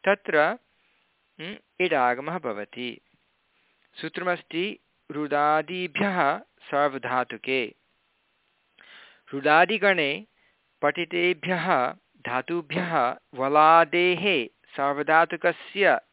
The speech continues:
इडागमो भवति इति अर्थः।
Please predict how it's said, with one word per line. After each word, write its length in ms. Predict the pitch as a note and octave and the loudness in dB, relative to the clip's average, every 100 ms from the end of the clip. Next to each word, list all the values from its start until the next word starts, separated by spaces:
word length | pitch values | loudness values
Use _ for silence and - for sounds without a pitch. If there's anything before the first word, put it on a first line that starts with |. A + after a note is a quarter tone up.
| - | -6
इडागमो 720 | D#3+ C#3+ B2+ B2 C3 C#3+ F#3 | 0 2 4 2 -2 -4 -4
भवति 720 | D#3 G#2+ G#2+ G#2+ B2 C3+ A#2 G#2 _ _ _ _ - - - _ _ _ E3+ | -4 -10 -10 -10 -8 -6 -6 -10 _ _ _ _ -20 -20 -20 _ _ _ -8
इति 160 | F#3+ | 2
अर्थः। 420 | D3+ C#3 C#3 A#2+ | 2 2 -4 -8